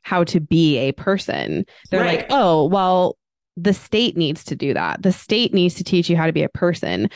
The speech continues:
Speaker 1: So part of teaching you how to be a person is how not to punch somebody when you're mad.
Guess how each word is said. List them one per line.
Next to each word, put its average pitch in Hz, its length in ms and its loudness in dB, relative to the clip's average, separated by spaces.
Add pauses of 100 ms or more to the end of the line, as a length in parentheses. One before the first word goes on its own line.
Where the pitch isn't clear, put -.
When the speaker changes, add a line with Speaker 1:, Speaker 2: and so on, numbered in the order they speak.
(160)
Speaker 1:
So 220 140 -2
part 330 240 0
of 339 80 2
teaching 202 320 2
you 170 100 2
how 170 80 0
to 170 60 0
be 160 100 0
a 156 60 -2
person 139 580 -2
is 175 260 -2
how 208 260 -2
not 190 180 0
to 175 80 -4
punch 180 320 -2
somebody 156 400 2
when 147 160 0
you're 147 100 2
mad. 165 480 -2